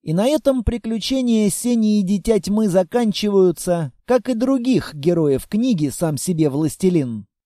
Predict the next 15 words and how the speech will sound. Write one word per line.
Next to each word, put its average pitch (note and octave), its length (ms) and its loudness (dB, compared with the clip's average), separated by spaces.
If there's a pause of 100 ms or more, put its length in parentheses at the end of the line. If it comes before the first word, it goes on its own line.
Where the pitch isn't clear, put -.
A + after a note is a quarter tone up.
(100)
Мне C4 440 0
было B3 380 2
здорово A#3+ 480 4
и A#3+ 240 0
интересно A#3 680 0
рассказывать D#3 640 0
вам D3+ 260 0
их C#3 140 -6
историю, D3 640 0
вы C#3+ 240 -6
самые A#3+ 380 0
лучшие A#3 500 2
и G#3 140 -4
благодарные G#3 840 2
читатели. C3+ 760 -2